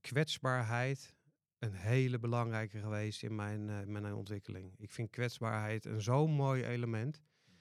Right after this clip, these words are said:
En ja, kwetsbaarheid vind ik, vind ik, ja, het is zo'n mooi element en een kracht, eh, waarbij ik zelf zoiets heb, weet je,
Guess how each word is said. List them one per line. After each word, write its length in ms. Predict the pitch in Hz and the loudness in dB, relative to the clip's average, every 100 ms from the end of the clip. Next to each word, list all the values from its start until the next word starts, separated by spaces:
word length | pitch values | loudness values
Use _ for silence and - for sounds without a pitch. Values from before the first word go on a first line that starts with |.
| _ _ _ - | _ _ _ -8
En 500 | 101 101 104 107 - _ _ _ _ _ _ _ _ _ _ _ _ _ _ _ | -2 0 0 -2 -8 _ _ _ _ _ _ _ _ _ _ _ _ _ _ _
ja, 240 | - 107 110 | -4 0 0
kwetsbaarheid 600 | - 143 - 127 131 127 | 4 2 4 4 6 4
vind 200 | 131 113 | 0 -2
ik, 60 | - | -6
vind 260 | - 123 | 0 0
ik, 100 | - _ _ _ | -2 _ _ _
ja, 220 | - 117 110 | -6 -6 -6
het 180 | 110 | -4
is 140 | 123 - | -2 6
zo'n 220 | 165 165 | 8 8
mooi 260 | 147 139 131 | 8 8 6
element 300 | 135 127 120 | 4 4 4
en 100 | 123 | 2
een 180 | 110 | 0
kracht, 680 | - 127 135 123 - - - - | 0 4 6 4 0 -12 -14 -4
eh, 320 | 117 113 113 110 | 0 2 2 2
waarbij 420 | 117 117 117 117 | 2 4 4 4
ik 100 | 113 | 0
zelf 360 | - 135 127 - | 0 2 0 -2
zoiets 300 | - 117 - | -4 -2 -2
heb, 160 | 113 | -2
weet 180 | 113 117 | -2 -2
je, 220 | 135 - | -2 -4